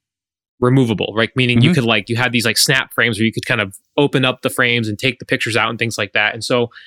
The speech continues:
Speaker 1: I had a rotation of, of giant twenty-four-by-thirty-six prints. I mean, jumbos. These
Speaker 2: Cool.
Speaker 1: things were huge, and I love them. I mean, I, you know, it was one of my favorite, like, I try to do them quarterly, get, like, new work printed and put it on the walls. And,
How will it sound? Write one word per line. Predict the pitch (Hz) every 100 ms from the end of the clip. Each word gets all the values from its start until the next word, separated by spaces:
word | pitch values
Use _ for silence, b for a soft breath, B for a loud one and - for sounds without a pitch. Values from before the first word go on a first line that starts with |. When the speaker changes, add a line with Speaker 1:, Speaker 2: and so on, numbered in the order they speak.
| B B B
Speaker 1:
I | 139
had | 147 156
a |
rotation | 131 143 - 160 147 147
of, | 123 110 -
of | 120 107 104 104 - -
giant | 113 131 135 135 -
twenty-four-by-thirty-six | - 143 135 123 131 117 110 127 113 104 113 -
prints. | - 98
I | 117
mean, | 113
jumbos. | 101 131 117 101 90 101
These | 120
Speaker 2:
Cool. | 120
Speaker 1:
things | 120 117
were | 107
huge, | - 135 104 98 110
and | 123
I |
love | 117 117 131 123 98
them. | 95
I |
mean, | 110 113 107 B B B _
I, | 139
you | 123
know, |
it | 120
was | 123
one | 165
of | 156
my | 135
favorite, | - 147 151 143 127 _ _ _ _ _ _ -
like, | 123
I | 131
try | 120 175
to | 156
do | 139
them | 131 113
quarterly, | - 135 156 170 180
get, | 143 123
like, | 120 110
new | 123 127
work | 120 127 123 -
printed | 139 123 131 120
and | 113
put | 123
it | 113
on | 113
the | 107
walls. | 120 120 120 123 - _ _ -
And, | 131 127 120 113